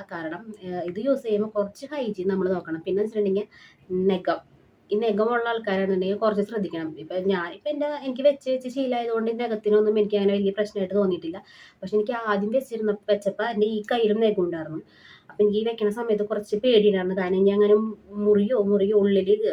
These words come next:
വല്ല ബ്ലീ-, ഇത് ചെറിയ കട്ട എന്തെങ്കിലും വരുമോ എന്നുള്ളത്. കാരണം ഇങ്ങനെ, ഇങ്ങനെ തള്ളി വെക്കുമ്പോ ഈ നഖം കൊണ്ട് എവിടെയെങ്കിലും വല്ല മുറിവുണ്ടാവുമെന്ന് എനിക്കൊരു പേടിയുണ്ടായിരുന്നു. അപ്പൊ നഖമൊക്കെ ഉള്ളത് വെച്ചിട്ടുണ്ടെങ്കിൽ വയ-, വലിയ നഖം ഉണ്ടെങ്കിൽ കുറച്ചൊക്കെ ഒന്ന് വെട്ടി സെറ്റ് ഇതാക്കി വെച്ചിട്ട് യൂസ് ചെയ്യണമായിരിക്കും നല്ലത് ട്ടോ.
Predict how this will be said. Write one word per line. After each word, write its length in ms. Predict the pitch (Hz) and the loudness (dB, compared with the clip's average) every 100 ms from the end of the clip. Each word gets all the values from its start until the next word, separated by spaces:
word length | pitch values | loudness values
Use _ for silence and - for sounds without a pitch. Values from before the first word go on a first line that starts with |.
| 180 | -2
വല്ല 240 | 208 202 208 | 0 0 2
ബ്ലീ-, 240 | 208 214 202 | 2 2 2
ഇത് 200 | 196 196 185 180 - _ _ _ _ _ _ - - 208 | 2 2 0 -4 -20 _ _ _ _ _ _ -10 -8 0
ചെറിയ 200 | 202 190 | 4 4
കട്ട 240 | 160 - | 2 0
എന്തെങ്കിലും 340 | 208 208 202 208 | 2 4 4 4
വരുമോ 220 | 208 190 | 4 4
എന്നുള്ളത്. 260 | 185 180 175 | 4 -2 -4
കാരണം 160 | 180 196 | -2 0
ഇങ്ങനെ, 180 | 196 208 - - - | 0 -2 -10 -20 -20
ഇങ്ങനെ 240 | - 208 208 | -4 -2 -2
തള്ളി 240 | 233 208 | 4 6
വെക്കുമ്പോ 300 | 220 226 220 233 | 6 2 -2 -2
ഈ 40 | 233 226 | -2 0
നഖം 240 | 214 208 | 4 4
കൊണ്ട് 220 | 220 220 220 | 4 2 2
എവിടെയെങ്കിലും 400 | 208 202 196 202 214 | 2 4 4 2 -2
വല്ല 200 | 214 202 202 - 208 | -6 -6 -8 -12 -12
മുറിവുണ്ടാവുമെന്ന് 760 | 214 214 208 208 214 202 190 202 | -8 2 4 4 2 0 2 2
എനിക്കൊരു 240 | 208 208 214 | 2 0 -2
പേടിയുണ്ടായിരുന്നു. 520 | 196 170 156 147 151 - - - _ | -2 -2 -6 -8 -12 -16 -20 -20 _
അപ്പൊ 140 | 160 180 208 | -6 0 2
നഖമൊക്കെ 400 | 202 202 233 277 | 0 -2 -2 -2
ഉള്ളത് 220 | 240 214 | 0 -2
വെച്ചിട്ടുണ്ടെങ്കിൽ 440 | 214 208 208 214 196 | -2 0 2 0 -2
വയ-, 200 | 175 165 | -4 -6
വലിയ 320 | 185 180 190 | -8 -4 -2
നഖം 240 | 262 285 269 | -2 -2 -4
ഉണ്ടെങ്കിൽ 400 | 262 254 247 254 | -4 -4 -2 0
കുറച്ചൊക്കെ 500 | 262 208 - 233 226 | 0 -2 -6 -12 -6
ഒന്ന് 160 | 254 247 | -4 0
വെട്ടി 340 | 254 254 - 233 | -2 -4 -8 -8
സെറ്റ് 240 | 233 208 | -12 -12
ഇതാക്കി 360 | 214 214 202 208 | -8 -2 -2 -2
വെച്ചിട്ട് 340 | 214 247 - 247 | -6 -6 -4 -4
യൂസ് 200 | 247 208 | -4 -2
ചെയ്യണമായിരിക്കും 560 | 202 190 180 170 247 269 | -2 -2 -4 -8 -10 -6
നല്ലത് 300 | 226 160 151 | -4 -4 -6
ട്ടോ. 140 | 185 | -8